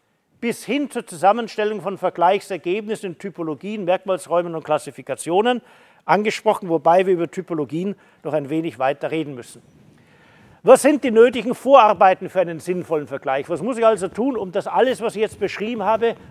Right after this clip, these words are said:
ordnungsgemäß ablaufen lassen zu können? Ja. Es beginnt mit Theoriearbeit.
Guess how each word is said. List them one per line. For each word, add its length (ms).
ordnungsgemäß 760
ablaufen 540
lassen 260
zu 140
können? 340
Ja. 200
Es 140
beginnt 260
mit 140
Theoriearbeit. 800